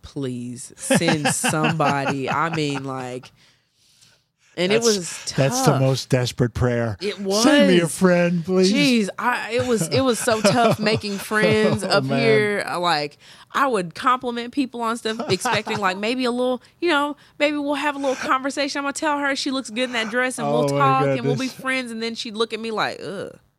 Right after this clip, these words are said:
Speaker 1: did you just
Speaker 2: What do you,
Speaker 1: compliment
Speaker 2: yeah,
Speaker 1: me?
Speaker 2: what are you, you
Speaker 1: You're
Speaker 2: freaky?
Speaker 1: talking
Speaker 2: You,
Speaker 1: to me?"
Speaker 2: yeah, you freaky girl. <laughs> What are you doing?
Speaker 1: Like, dang, uh, hi,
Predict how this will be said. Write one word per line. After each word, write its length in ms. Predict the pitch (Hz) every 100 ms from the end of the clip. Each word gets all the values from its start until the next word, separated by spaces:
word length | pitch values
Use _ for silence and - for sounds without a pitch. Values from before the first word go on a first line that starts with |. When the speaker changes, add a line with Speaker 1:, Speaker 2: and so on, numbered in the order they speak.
| _ - _ -
Speaker 1:
did 80 | 139
you 100 | 160
just 120 | 185
Speaker 2:
What 80 | 190
do 40 |
you, 60 | 226
Speaker 1:
compliment 420 | 139 - - 135
Speaker 2:
yeah, 120 | 175 123
Speaker 1:
me? 60 |
Speaker 2:
what 100 | 127
are 40 | 156
you, 100 | 127
you 60 | 120
Speaker 1:
You're 80 |
Speaker 2:
freaky? 300 | 110 190 139
Speaker 1:
talking 360 | 156 160 131 160
Speaker 2:
You, 80 | 180
Speaker 1:
to 100 | 120
me?" 240 | 233 240 156
Speaker 2:
yeah, 100 | 135
you 140 | 110
freaky 400 | - 131 120 120
girl. 240 | 113 127
<laughs> 60 | 131
What 100 | 226
are 20 | 147
you 40 |
doing? 220 | 151 -
Speaker 1:
Like, 420 | 415 415 277 240
dang, 640 | 220 415 480 508 453 285 233
uh, 360 | - 381 427 - _
hi, 800 | - - 427 494 466 440 508 539